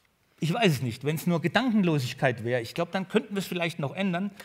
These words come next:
aber vielleicht ist es auch noch was anderes. Aber das Ich kann halt besser fragen.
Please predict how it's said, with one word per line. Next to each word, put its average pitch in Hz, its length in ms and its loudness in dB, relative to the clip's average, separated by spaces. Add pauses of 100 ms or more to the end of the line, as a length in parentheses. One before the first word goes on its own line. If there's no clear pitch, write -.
(120)
aber 143 100 -4
vielleicht 165 280 -4
ist 180 120 -2
es 143 60 -4
auch 135 140 0
noch 127 160 -6
was 123 240 -10
anderes. 120 580 -6 (360)
Aber 147 140 -2
das 165 140 0
Ich 202 180 -2
kann 165 200 0
halt 156 160 -2
besser 135 260 -2
fragen. 117 560 -2